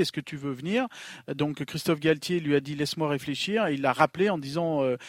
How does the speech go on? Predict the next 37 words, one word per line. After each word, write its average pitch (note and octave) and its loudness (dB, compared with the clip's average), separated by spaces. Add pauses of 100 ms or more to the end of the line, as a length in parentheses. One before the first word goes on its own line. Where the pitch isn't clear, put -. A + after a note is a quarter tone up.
(120)
alors C3+ 0
que D3+ -2
John D#3+ 0
Textor D#3+ 0
voulait, G#3 4
euh, D3 2 (340)
le D3 8
rencontrer, F3+ 4
il C#3 0
lui C3 2
avait C#3 2
même D3 -2
promis D#3 -4
un, C#3+ 0
un B2+ -2
restaurant D3+ -2
dans C3+ -4
une A#2+ -8
grande, C3+ -6 (500)
euh, C#3 2
ville D3 2
étrangère. F#3 4
Il C#3+ 2
a C#3 2
dit : « D3+ -2
Non, F3 4
je B2+ -4
veux, C#3 0
je B2+ -6
veux B2+ -2
privilégier E3 -2
plutôt E3 0
un C#3 2
procès, D3+ 0
un C3 -2
procès. » - -10
Non, C#3 -6